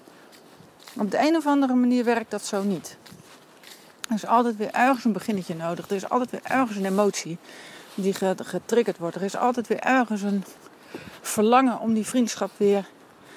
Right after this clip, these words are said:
nieuw leven in te blazen. En dat verlangen, die emotie die erachter zit, op het moment dat je die kunt voelen,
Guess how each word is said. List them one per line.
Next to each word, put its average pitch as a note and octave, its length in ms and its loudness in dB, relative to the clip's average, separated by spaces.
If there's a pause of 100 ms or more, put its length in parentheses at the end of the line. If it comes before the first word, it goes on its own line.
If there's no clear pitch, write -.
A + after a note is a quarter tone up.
(300)
nieuw A#3 160 6
leven C4 340 2
in G3+ 80 -6
te F#3 100 -4
blazen. E3+ 380 -2
En G3 60 -2
dat G#3 160 0
verlangen, G3+ 600 2
die G3 140 -2
emotie G#3 520 2
die F3+ 160 -6
erachter A#3 380 -2
zit, A#3+ 240 -4
op G#3 100 -8
het G#3 100 -2
moment A3 280 4
dat B3 120 0
je F3 140 -4
die B3+ 220 6
kunt B3+ 240 -2
voelen, A3+ 340 -2